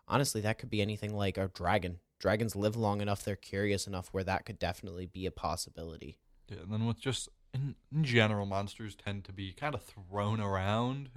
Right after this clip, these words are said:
Speaker 2: into pretty, like, stereotypical places. Like sphinxes, you're gonna find 'em in a desert temple, even though they could be anywhere. <laughs>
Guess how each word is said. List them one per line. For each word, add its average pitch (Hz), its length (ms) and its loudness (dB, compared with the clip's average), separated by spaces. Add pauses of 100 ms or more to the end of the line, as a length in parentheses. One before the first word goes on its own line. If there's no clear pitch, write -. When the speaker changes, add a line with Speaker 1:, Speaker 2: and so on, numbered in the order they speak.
Speaker 2:
into 98 480 0 (1040)
pretty, 196 380 4
like, 110 460 2
stereotypical 101 1080 -8
places. 95 440 -10
Like 101 160 -4
sphinxes, 110 800 -4 (680)
you're 95 100 -18
gonna 104 200 -4
find 95 240 -2
'em 90 120 -8
in 90 80 -8
a 87 60 -10
desert - 400 -12
temple, 98 340 -12 (160)
even 123 260 4
though 98 220 2 (220)
they 208 120 10
could 160 200 6
be 107 200 8
anywhere. 110 500 8
<laughs> - 60 -10